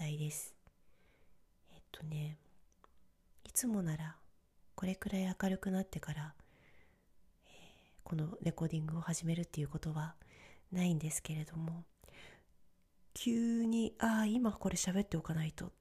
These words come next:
ていうのが浮かんでしまったので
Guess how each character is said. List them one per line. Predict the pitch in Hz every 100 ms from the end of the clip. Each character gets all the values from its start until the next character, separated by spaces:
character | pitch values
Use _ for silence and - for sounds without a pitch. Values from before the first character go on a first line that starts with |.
| -
て | 185
い | 175
う | 160
の | 147
が | 165 170 - - - - _ _ - - - _ _ - - _ - - - _ _ - - _ _
浮 | 160
か | - 170
ん | 175
で | 175
し | -
ま | 165
っ | 170
た | - 175
の | 175
で | 165